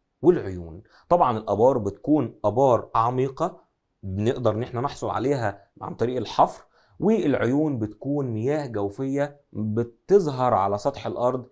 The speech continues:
وبنقدر إن احنا نستفيد من مياه-، مياهها في عملية الزراعة. تاني عامل من العوامل الطبيعية اللي ساعدت على قيام نشاط الزراعة في الوطن العربي هو التربة. بتوجد حوالين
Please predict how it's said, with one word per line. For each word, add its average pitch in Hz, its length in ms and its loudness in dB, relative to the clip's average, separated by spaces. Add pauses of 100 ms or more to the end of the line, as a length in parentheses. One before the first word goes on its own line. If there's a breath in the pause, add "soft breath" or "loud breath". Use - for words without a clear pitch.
(160)
وبنقدر 104 500 -4
إن 95 160 -8
احنا 120 440 -10
نستفيد 101 520 -12
من 95 160 -8
مياه-، 104 180 -10
مياهها 120 460 -8 (180)
في 135 80 -10
عملية 95 440 -8 (140)
الزراعة. 98 460 -14 (260)
تاني 208 580 2 (420)
عامل 170 380 4
من 110 100 -2
العوامل 110 460 -2
الطبيعية 127 520 -4
اللي 110 140 -2
ساعدت 180 360 -2
على 95 160 -2
قيام 113 680 -4 (100)
نشاط 110 400 -2
الزراعة 139 340 0
في - 80 -10
الوطن 143 220 -4
العربي 160 480 -4 (200)
هو 240 120 2
التربة. 147 440 0 (640 soft breath)
بتوجد 240 420 4
حوالين 143 800 0